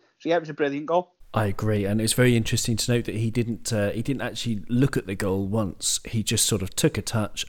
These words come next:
Speaker 2: and then whacked it in, and he didn't even need to see where the goal was. He already knew, uh, wonderful instincts from Mohamed Salah. Eighty-four goals in a hundred and thirty-one Premier League games,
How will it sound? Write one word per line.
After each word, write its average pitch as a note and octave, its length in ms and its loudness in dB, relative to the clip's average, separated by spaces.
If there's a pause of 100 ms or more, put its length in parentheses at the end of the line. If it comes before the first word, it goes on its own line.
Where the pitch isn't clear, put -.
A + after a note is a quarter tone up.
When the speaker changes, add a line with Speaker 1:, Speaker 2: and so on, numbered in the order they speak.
Speaker 2:
and F#2 380 -4
then G2 260 -2
whacked A#2+ 380 -6
it - 80 -10
in, F#2+ 260 -2 (460)
and G#2 500 4
he A2+ 80 0
didn't A#2 220 2
even G#2 200 -2
need G#2 180 -4
to G2+ 60 -10
see A2 240 -6
where G#2 140 -6
the F#2 80 -8
goal A2 240 -2
was. G2+ 240 -4
He B2+ 120 2
already D#3 580 2
knew, G#2+ 340 2 (460)
uh, B2+ 240 6
wonderful B2+ 680 2
instincts - 560 -2
from G#2 200 0
Mohamed G2+ 380 2
Salah. F#2+ 460 2
Eighty-four D3 760 4
goals A#2+ 460 0
in A#2 140 2
a G#2+ 40 0
hundred D3 640 0
and A#2+ 180 0
thirty-one A#2 960 0
Premier A#2+ 460 -2
League F#2 280 -8
games, F2+ 460 -4